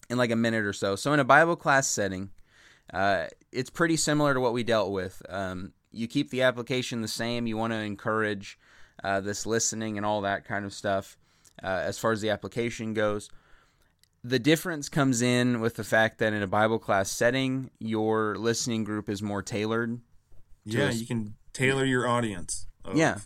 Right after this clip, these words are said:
Speaker 2: you know,
Speaker 1: Uh,
Speaker 2: only, uh, only adults, or you can even, you know, say beforehand, maybe do some,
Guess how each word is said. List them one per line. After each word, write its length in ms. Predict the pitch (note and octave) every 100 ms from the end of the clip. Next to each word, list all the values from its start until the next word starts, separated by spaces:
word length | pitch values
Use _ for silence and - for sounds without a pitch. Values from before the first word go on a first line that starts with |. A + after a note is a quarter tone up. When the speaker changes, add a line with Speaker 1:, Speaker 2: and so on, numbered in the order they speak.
| - _ _ _ - -
Speaker 2:
you 100 | G2+
know, 40 | G2+
Speaker 1:
Uh, 80 | G2+
Speaker 2:
only, 600 | B2 C#3 C3 C3 B2+ B2 - - _ _ -
uh, 320 | A2 G#2+ G#2 -
only 300 | B2 C3+ B2+
adults, 760 | A#2 A2+ G#2+ F#2+ - - - -
or 640 | A#2 A2+ A2+ A2+ A2 A2 G2+
you 160 | A2+ A2+
can 180 | B2
even, 440 | A2+ A#2 A#2 A2+ A2 _ _ _ _ _
you 120 | G#2+
know, 180 | F#2+ F#2 _ - - _ _ -
say 560 | - B2 A#2+ A#2 A2+ - _ _ -
beforehand, 640 | A#2 A2+ C3+ B2+ B2+ B2 A#2+
maybe 360 | A#2 A#2 A2+ -
do 160 | - A#2
some, 340 | - A#2 G#2